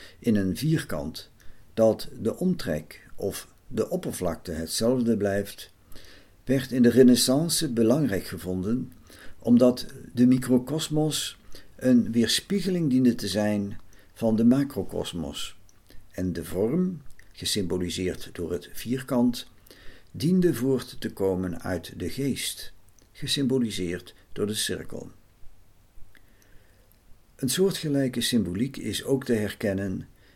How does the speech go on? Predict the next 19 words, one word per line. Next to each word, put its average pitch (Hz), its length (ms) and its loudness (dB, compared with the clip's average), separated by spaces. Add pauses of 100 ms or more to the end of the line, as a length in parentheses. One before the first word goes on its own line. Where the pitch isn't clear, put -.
(140)
in 104 340 -2
het 95 220 -6
zonnehuis 123 1120 0
van 110 140 -4
het - 140 -4
slot - 440 -2
van 107 180 -6
de 87 60 -2
Alchemische 101 580 -2
Bruiloft, 101 720 -6 (720)
waar 101 400 -2
op - 200 -10
de 101 100 -4
vierde 117 400 -2
dag 113 380 -2 (340)
een 127 200 -2
blijspel 113 720 0
wordt 107 220 -10
opgevoerd. - 800 -10